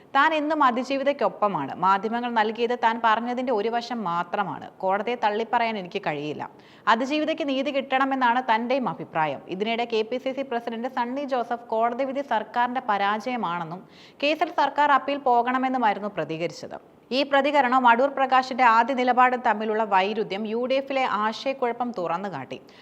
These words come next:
കോൺഗ്രസിന്റെ ആഭ്യന്തര വൈരുദ്ധ്യവും പ്രകാശിന്റെ സ്ത്രീവിരുദ്ധമെന്ന് വിലയിരുത്തിയ പ്രസ്താവനയും സി പി എം കൃത്യമായി രാഷ്ട്രീയ ആയുധമാക്കി.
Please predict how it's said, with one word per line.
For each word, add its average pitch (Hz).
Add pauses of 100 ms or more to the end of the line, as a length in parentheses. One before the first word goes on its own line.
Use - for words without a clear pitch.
(240)
കോൺഗ്രസിന്റെ 285
ആഭ്യന്തര 294
വൈരുദ്ധ്യവും 240
പ്രകാശിന്റെ 254
സ്ത്രീവിരുദ്ധമെന്ന് 277
വിലയിരുത്തിയ 233
പ്രസ്താവനയും 220
സി 277
പി 277
എം 294
കൃത്യമായി 262
രാഷ്ട്രീയ 233
ആയുധമാക്കി. 180